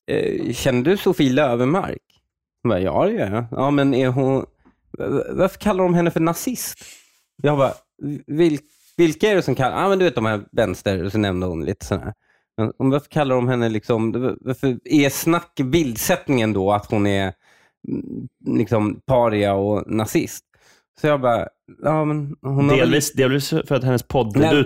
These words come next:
Speaker 2: var i den här podden,
Speaker 1: <laughs>
Speaker 2: såklart.
Speaker 1: Kanske, men,
Speaker 2: <laughs>
Speaker 1: men alltså jag bara, men hon har ju engagerat sig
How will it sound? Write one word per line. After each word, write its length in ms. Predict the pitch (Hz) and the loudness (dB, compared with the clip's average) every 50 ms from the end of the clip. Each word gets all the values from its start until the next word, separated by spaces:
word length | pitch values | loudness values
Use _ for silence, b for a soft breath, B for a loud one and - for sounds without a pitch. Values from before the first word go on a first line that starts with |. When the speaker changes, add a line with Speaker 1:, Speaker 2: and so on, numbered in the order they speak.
| - | 0
Speaker 2:
var 140 | - 120 113 | 0 0 2
i 40 | 110 | 2
den 100 | 110 107 107 | 2 2 0
här 140 | 107 107 107 | 0 0 -2
podden, 380 | - - 147 147 - - - | -2 -2 -2 -2 0 2 2
Speaker 1:
<laughs> 20 | 220 | 4
Speaker 2:
såklart. 240 | 226 202 - 208 202 | 4 4 4 4 4
Speaker 1:
Kanske, 540 | 190 175 175 165 156 - - 190 180 170 175 | 2 2 2 0 0 2 2 4 4 4 4
men, 200 | 170 160 160 - | 4 4 4 4
Speaker 2:
<laughs> 60 | - 160 | 4 4
Speaker 1:
men 220 | 156 156 160 165 | 4 4 2 2
alltså 240 | - 151 151 139 156 | 0 0 0 2 2
jag 180 | 160 160 160 143 | 2 2 2 4
bara, 140 | 151 143 143 | 4 2 4
men 320 | 151 151 147 147 143 143 | 4 2 2 4 4 4
hon 400 | 139 147 151 147 147 147 147 147 | 2 2 2 2 2 4 4 4
har 160 | 143 143 147 147 | 4 2 2 4
ju 80 | 147 143 | 4 2
engagerat 520 | 139 139 139 131 - 180 170 160 160 - | 2 2 0 0 2 2 2 2 0 -2
sig 340 | - 135 123 117 113 113 | 0 0 2 2 2 0